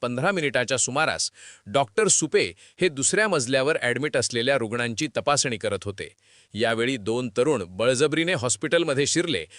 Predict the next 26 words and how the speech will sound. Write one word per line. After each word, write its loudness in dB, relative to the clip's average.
आणि 0
जोरजोरात 2
आरडाओरडा 2
करू -6
लागले. -6
डॉक्टरांनी 2
आरएमओ 2
डॉक्टर 2
अविनाश 0
सूर्यवंशी 0
आणि 0
कंपाऊंडर 0
संकेत 0
लांडगे -2
यांना 0
खाली 0
पाठवून 0
तरुणांना 2
शांत 0
करण्याचा 0
प्रयत्न 0
केला 0
असता, -2
आरोपींनी 0
त्यांना -2
मारण्यासाठी 0